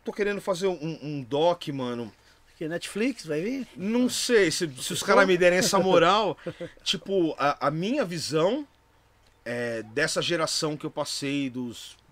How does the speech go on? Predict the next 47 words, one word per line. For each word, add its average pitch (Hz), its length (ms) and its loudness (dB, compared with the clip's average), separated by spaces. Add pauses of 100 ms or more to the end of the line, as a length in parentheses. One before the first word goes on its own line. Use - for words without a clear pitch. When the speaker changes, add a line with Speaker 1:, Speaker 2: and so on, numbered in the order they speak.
(100)
Speaker 1:
D 98 140 -18
Js 120 480 -8 (500)
da 117 220 -4
nova 123 280 -6
geração, 120 420 -6
Chic - 220 -12
Show, 131 480 -4
enfim. 131 440 -8 (320)
A - 80 -8
minha 175 140 -4
intenção 214 300 -6
era 208 100 -4
fazer 202 220 -6
um, 220 200 -8
um 254 240 -2
determinado 214 560 -2
documentário, 190 600 0
mas 156 80 -4
eu 170 60 -2
não 170 80 -4
sei 185 120 -6
se 180 120 -2
eu 175 40 -2
vou 175 120 -4
conseguir. 165 500 -6 (300)
Então 160 180 -4
eu 156 40 -2
já 156 100 0
parti 175 280 -4
pra 170 140 -10
um 165 60 -6
outro 165 180 -8
caminho 165 220 -6
um 160 40 -8
pouco 165 280 -10
mais 165 280 -6
amplo, 151 440 -6 (340)
pra - 140 -4
tentar 147 260 -4
pelo 147 180 -4
menos 151 220 -6
contar 147 280 -4
um 143 120 -2
pouco 160 400 -2
da 135 140 0
história 143 760 -2
do, 131 220 -16